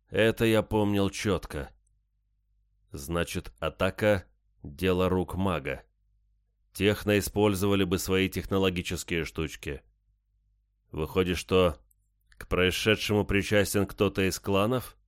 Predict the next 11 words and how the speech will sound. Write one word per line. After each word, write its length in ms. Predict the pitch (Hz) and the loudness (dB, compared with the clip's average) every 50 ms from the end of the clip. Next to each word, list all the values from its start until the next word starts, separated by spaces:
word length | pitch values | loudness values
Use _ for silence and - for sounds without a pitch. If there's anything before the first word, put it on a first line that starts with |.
| _ _ _ _ _ _ _ _ _ _ _ _ _ _ _ _ _ _ _ _ _ _ - | _ _ _ _ _ _ _ _ _ _ _ _ _ _ _ _ _ _ _ _ _ _ -20
Думать 400 | 85 73 80 92 92 95 92 80 | -8 -2 0 0 2 2 0 0
было 260 | 76 73 92 92 90 | 0 0 2 2 2
мучительно 640 | 85 87 87 - - 87 78 - 87 82 82 82 | 2 0 -2 -4 -6 -8 -6 -4 -4 -4 -2 -4
больно. 520 | 78 71 69 80 78 73 73 69 69 67 - _ _ _ _ _ _ _ _ _ _ _ _ _ _ _ | -4 -4 -4 -2 -2 -2 -2 -4 -6 -10 -12 _ _ _ _ _ _ _ _ _ _ _ _ _ _ _
В 140 | - 73 73 | -14 -14 -10
голове 480 | 67 69 87 92 101 101 101 107 110 107 | -4 -2 2 2 4 4 4 4 4 4
до 120 | 92 104 | 4 2
сих 220 | 95 - - 90 - | 0 0 -4 -6 -2
пор 260 | - 104 107 110 95 | 0 2 2 2 2
плавал 500 | - - 98 98 95 92 87 90 87 80 | 0 0 0 2 2 2 2 2 0 0
туман. 520 | - - 87 82 85 80 78 76 71 69 | -2 -4 -2 -2 0 -2 -2 -4 -6 -10